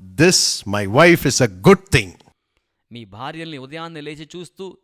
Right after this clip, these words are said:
Speaker 2: "నా యొక్క భార్య నీవు నాకు ఇచ్చిన మంచిది" అని చెప్పాలి.
Speaker 1: Then you will get the favor of God.
Speaker 2: అప్పుడు మీరు దేవుని అనుగ్రహాన్ని పొందుకుంటారు.
Speaker 1: Wives are very happy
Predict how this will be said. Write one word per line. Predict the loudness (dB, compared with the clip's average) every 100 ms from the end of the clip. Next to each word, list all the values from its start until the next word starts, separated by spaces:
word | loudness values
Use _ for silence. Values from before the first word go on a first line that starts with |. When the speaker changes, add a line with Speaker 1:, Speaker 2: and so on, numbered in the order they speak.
| _ _ -16
Speaker 2:
"నా | -14
యొక్క | -16 -18 -20 -18
భార్య | -16 -14 -16 -16 -16
నీవు | -14 -14
నాకు | -18 -20
ఇచ్చిన | -18 -18 -18
మంచిది" | -20 -20 -20 -18 -16 -16 -16 _ -18
అని | -16 -16
చెప్పాలి. | -18 -16 -20 -20 _ _ _ _ _ _ _ _ 2
Speaker 1:
Then | 2 4 4
you | 4
will | 4 2
get | 4 2
the | 2
favor | 0 2 0
of | -2 -2 -2
God. | -4 -12 _ -20
Speaker 2:
అప్పుడు | -20 -18 -18
మీరు | -18 -16
దేవుని | -16 -14 -16
అనుగ్రహాన్ని | -16 -16 -14 -16 -16 -18
పొందుకుంటారు. | -16 -16 -16 -16 -16 -16 -18 _ _ _ -2
Speaker 1:
Wives | -2 -2 -6
are | -6
very | -6 -6 -6
happy | -8 -8